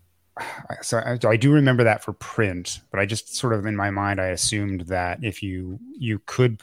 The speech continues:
use an I S B N on Amazon or accept their free one,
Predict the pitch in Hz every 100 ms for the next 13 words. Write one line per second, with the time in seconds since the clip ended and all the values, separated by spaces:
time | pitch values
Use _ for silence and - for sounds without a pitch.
0 | _ 139 120 117 110 110 - 117 113 113
1 | 113 110 113 110 113 104 95 - - 101
2 | 98 95 90 - - 104 101 95 85 85
3 | 92 98